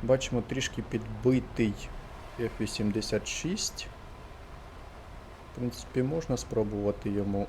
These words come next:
закинути. У мене ж стоять, до речі, на бомберів завдання. Але для відео хочу вам хоча б показати ось цю штуку.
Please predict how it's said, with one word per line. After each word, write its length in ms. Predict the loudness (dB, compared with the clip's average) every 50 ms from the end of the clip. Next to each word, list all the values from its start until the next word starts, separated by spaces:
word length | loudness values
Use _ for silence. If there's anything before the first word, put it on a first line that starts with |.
| -2 -6
закинути. 880 | -4 -2 0 -2 -2 -2 -4 -2 -2 0 -2 -2 -4 -6 -4 -4 -4 -4 -4 -8 -10 -12 -12 -12 -12 -12 -10 -10 -10 -12 -12 -12 -14 -8 -6
У 40 | -4 -2
мене 260 | -2 0 0 0 0
ж 140 | 0 0 -2
стоять, 720 | 0 2 4 6 6 6 6 4 2 -4 -6 -2 -2 -2 2
до 140 | 6 6 6
речі, 440 | 8 6 4 4 2 2 4 6 6
на 420 | 6 6 6 6 8 8 6 6 4 -2 -6 -6 -4 -2 4
бомберів 580 | 6 8 8 8 10 10 10 10 10 8 6 6
завдання. 840 | 4 4 4 4 4 6 6 8 10 10 8 8 6 6 4 4 2 0 -6 -12 -14 -14 -14 -12 -12 -12 -12 -10 -6 -4
Але 120 | -4 -4
для 180 | -2 0 0 0
відео 320 | 2 0 0 2 2 0 0 0
хочу 320 | -2 -4 -2 0 0 0 0 0 -4 -8 -10 -10 -10 -8 -8 -8 -8 -8 -8 -8 -10 -10 -10 -6 -2
вам 140 | -2 -2 0 -2
хоча 240 | -4 -2 0 0 0
б 40 | -2 0 -4
показати 800 | -4 0 2 0 2 4 6 6 6 4 4 4 4 4 4 4 -2 -8 -12 -12 -12 -12 -12 -10 -10 -10 -8 -8 -8 -8 -8 -10 -10 -10 -10 -10 -10 -12 -12 -12 -12 -12 -14 -12 -12 -12 -12 -12 -12 -12 -12 -12 -12 -12 -12 -12 -10 -12 -12 -12 -12 -12 -12 -10 -8 -6 -6 -6
ось 180 | -6 -6 -8 -8 -2 -2
цю 100 | 0 0
штуку. 640 | 0 -4 -4 2 2 2 2 2 2 2 2 2